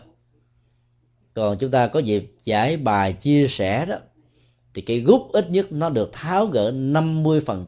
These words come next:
trăm về cái đối tượng bị hiểu lầm, hoặc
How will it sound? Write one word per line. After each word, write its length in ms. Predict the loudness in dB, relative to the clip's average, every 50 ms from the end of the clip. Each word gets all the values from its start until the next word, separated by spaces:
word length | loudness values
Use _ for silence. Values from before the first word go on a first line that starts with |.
| -4
trăm 240 | -4 -2 -2 -2 -6 -10 _ _ _ _ _ _ _ _ _
về 180 | -2 0 0 0
cái 100 | 0 -2
đối 340 | -2 0 4 6 8 6 6
tượng 300 | 6 4 2 2 2 0
bị 140 | -2 -4 -4
hiểu 180 | -4 -4 -4 -2
lầm, 180 | -2 -4 -6 -10 _ _ _ _ _ _ _ _ _ _ _ _ _ -2
hoặc 300 | 2 4 4 4 2 -4